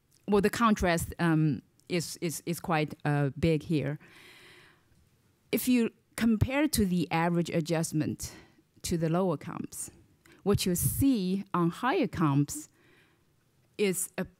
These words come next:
pattern that the adjustments are uniformly much smaller across all price tiers.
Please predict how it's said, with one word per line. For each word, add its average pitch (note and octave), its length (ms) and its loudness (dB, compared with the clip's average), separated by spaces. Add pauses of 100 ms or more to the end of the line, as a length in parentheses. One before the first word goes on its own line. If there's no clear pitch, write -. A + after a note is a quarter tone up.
pattern F3+ 600 4
that D#3 420 -2 (1040)
the F#3+ 180 6
adjustments F3+ 1000 4 (120)
are F#3 160 0
uniformly F3+ 1300 2 (100)
much E3+ 240 2
smaller D#3 720 2 (760)
across E3+ 680 -2 (280)
all F3 340 0
price D#3+ 440 -4
tiers. - 460 -12